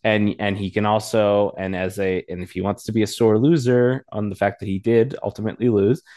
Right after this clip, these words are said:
he can also point out, "Well, it took Cody Rhodes and John Cena and The Undertaker and all these,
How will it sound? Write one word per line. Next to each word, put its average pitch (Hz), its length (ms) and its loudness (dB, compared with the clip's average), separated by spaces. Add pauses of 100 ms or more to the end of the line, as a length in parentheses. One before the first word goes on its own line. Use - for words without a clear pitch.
(200)
he 90 140 -8
can 92 100 -2
also 87 240 -4
point 92 220 0
out, 101 260 2 (260)
"Well, 113 340 2
it - 180 -4
took 95 400 -4 (160)
Cody 98 360 -2
Rhodes 110 540 0
and 147 140 -8
John 104 340 -2
Cena 120 460 -2
and 92 140 -4
The 92 100 -6
Undertaker 120 680 -4
and 107 100 -4
all 98 140 -4
these, 110 480 -6